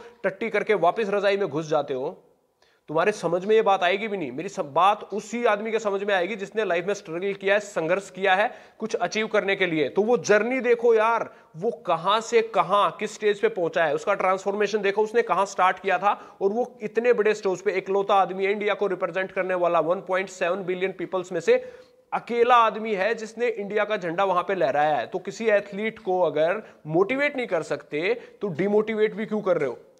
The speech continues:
कुछ अच्छा नहीं बोल सकते तो बुरा तो कम से कम मत बोलो, अपने गंदे विचार अपने अंदर ही रख लो। भाई मेरे, जब उस बंदे का आप positive ये चीज़ नहीं देख पा रहे हो कि उस बंदे ने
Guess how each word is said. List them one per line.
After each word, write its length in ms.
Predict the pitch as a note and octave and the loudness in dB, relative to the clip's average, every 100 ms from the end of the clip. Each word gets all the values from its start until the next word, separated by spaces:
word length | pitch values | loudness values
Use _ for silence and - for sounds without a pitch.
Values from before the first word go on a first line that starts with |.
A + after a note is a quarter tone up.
| - | -12
कुछ 160 | G3+ E3 | -8 -6
अच्छा 280 | F3 G#3+ | -4 0
नहीं 120 | G#3 G3+ | 0 2
बोल 160 | F#3+ | 0
सकते 240 | F#3+ - A3+ | -2 -4 0
तो 120 | A3+ | 0
बुरा 300 | C#3+ D#3+ F3 | 2 2 4
तो 120 | G3 | 2
कम 120 | F3+ | -4
से 120 | F3 | -4
कम 100 | F#3 | -4
मत 180 | E3+ E3 | -2 -2
बोलो, 220 | D#3+ G#3 | 0 2
अपने 220 | F#3 F#3+ E3+ | 2 0 -2
गंदे 280 | D#3+ E3+ | -2 0
विचार 280 | F3 E3+ F3+ | -2 2 2
अपने 220 | F3 F3+ | 2 -2
अंदर 280 | D#3 E3+ A3 | -2 -2 -2
ही 60 | A3+ | -2
रख 160 | G#3+ | -4
लो। 220 | G3 F#3+ - _ _ _ _ _ | -4 -8 -12 _ _ _ _ _
भाई 240 | B2+ D3+ G3+ | -2 0 2
मेरे, 480 | G3 A3+ D4+ - - - | 2 2 0 -6 -12 -10
जब 200 | E3 G#3 | -2 0
उस 180 | G#3 G3+ D#3+ | 0 -4 -4
बंदे 280 | F3+ G3 | 0 2
का 140 | G#3+ G#3+ | 4 4
आप 180 | G#3+ G3 | 2 0
positive 400 | F3+ F3+ F3+ A3 | -2 -2 -6 -4
ये 180 | E3+ F#3 | -2 -2
चीज़ 220 | G#3+ G#3+ | -4 -8
नहीं 140 | A3+ | -6
देख 240 | F3 F3+ - | -4 -4 0
पा 120 | D#3+ | 2
रहे 120 | D#3+ F3 | 2 2
हो 80 | |
कि 160 | G3 B3 | 0 -2
उस 220 | A3+ G#3+ C#3+ | -4 -6 -2
बंदे 400 | F3+ F3+ G3 G#3 | 0 2 2 4
ने 200 | A#3+ | 2